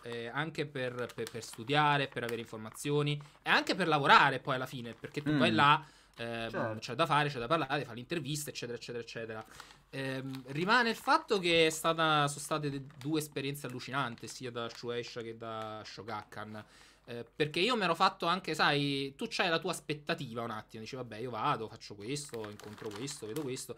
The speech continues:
Speaker 2: E invece?
Speaker 1: Invece... poi, per esempio, da Shueisha noi siamo andati, eh, siamo entrati alle undici del mattino, siamo usciti là, da là che erano le quatt-,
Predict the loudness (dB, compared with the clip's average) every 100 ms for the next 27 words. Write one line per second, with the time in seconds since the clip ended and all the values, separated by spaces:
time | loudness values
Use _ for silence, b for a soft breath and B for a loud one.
0 | B 0 2 2 0 0 2 4 4 2
1 | 0 -6 -4 -6 -8 -6 -2 -2 -2 -4
2 | -2 -4 -6 -8 -10 -4 -2 0 -2 -6
3 | -10 -12 -14 -12 -12 -12 -10 -6 -4 -4
4 | -6 -6 -6 -6 -6 -6 -4 -6 -6 -10
5 | -10 -10 -12 -10 -10 -8 -10 -12 -12 -10
6 | -6 -4 -4 -6 -10 -12 -10 -10 -12 -12
7 | -12 -12 -8 -8